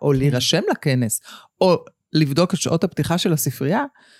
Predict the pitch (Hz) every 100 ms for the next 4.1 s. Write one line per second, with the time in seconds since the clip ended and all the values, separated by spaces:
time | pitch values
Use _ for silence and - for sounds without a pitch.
0 | _ _ _ _ 156 156 156 156 165 -
1 | 156 147 156 143 151 151 135 127 127 294
2 | 302 160 - 127 131 - 214 339 - 156
3 | 185 - 165 147 139 - - 254 320 214
4 | 165